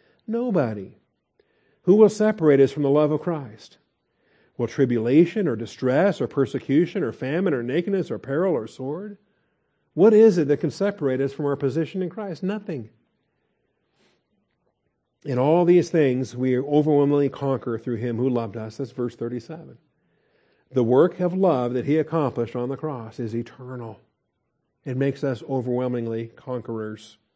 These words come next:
"I am convinced that neither death, nor life, nor angels, nor principalities, nor things present, nor things to come, nor powers, nor height, nor depth, nor any other created thing," that includes you. In fact, you're in here twice. You are a thing present and you are a created thing.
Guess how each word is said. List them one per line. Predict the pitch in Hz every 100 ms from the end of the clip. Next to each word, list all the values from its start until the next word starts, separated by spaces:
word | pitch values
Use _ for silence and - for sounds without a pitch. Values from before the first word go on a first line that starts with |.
| _ _ _ _ _ _ _ _ -
"I | 127
am | 143
convinced | 143 139 147 143 123
that | 127
neither | 127 123 120
death, | 131 131 180 180
nor | 131 120
life, | 127 135 180 -
nor | 127
angels, | 127 135 160 170 180
nor | 139
principalities, | 120 139 123 117 139 156 180 180 180 - - -
nor | 131
things | - 147 165 -
present, | 160 165 170 156
nor | 131
things | 156 156 139
to | 151
come, | 143 143 180 202 - _ _ _ _
nor | 139 139
powers, | - 151 170 196 165
nor | 143
height, | 113 196 151
nor | 147
depth, | 151 196 156
nor | 139
any | 170 226
other | 220
created | 214 208 202 202
thing," | 202 170 120 92 - _ _ _ _
that | - 139
includes | 139 160 156
you. | 135 139 113 101 _ _ _ _ _ _ _
In | -
fact, | - 139
you're | 147
in | 156
here | 147 139
twice. | 143 123 101 -
You | 131 139
are | 135
a | 139 113
thing | 165 170
present | - 160 151 165
and | 139 131
you | 135
are | 127
a | 123
created | - 127 123 123
thing. | 120 110 107